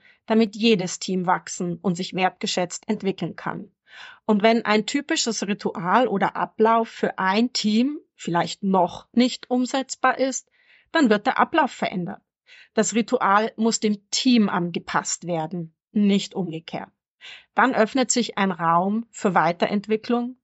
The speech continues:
und in kleinen Schritten können Rituale immer weiter angepasst werden. Und auch das Sicherheitsgefühl und die Sorgen der Menschen müssen ernst genommen werden. Das Training soll den Raum geben, in dem sich auch der Mensch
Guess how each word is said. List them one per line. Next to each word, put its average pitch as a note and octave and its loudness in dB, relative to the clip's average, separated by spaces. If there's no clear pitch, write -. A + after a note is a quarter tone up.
und G3+ 0
in F#3 -2
kleinen G3+ 2
Schritten A3 0
können G3 0
Rituale F3+ 0
immer A#3 4
weiter E3+ 0
angepasst G#3 -2
werden. E3 -6
Und A3 4
auch A3 4
das A#3+ 0
Sicherheitsgefühl F3+ -4
und E3 -6
die F#3 -4
Sorgen A3 4
der F#3 2
Menschen G#3+ 2
müssen F#3 -2
ernst F#3+ 0
genommen E3+ -4
werden. E3 -8
Das G3+ -2
Training C4 2
soll A#3 2
den A3+ 4
Raum G3 2
geben, F3 -2
in F#3+ 0
dem G3+ 4
sich A3 -4
auch F#3 2
der F3 -2
Mensch F3 -2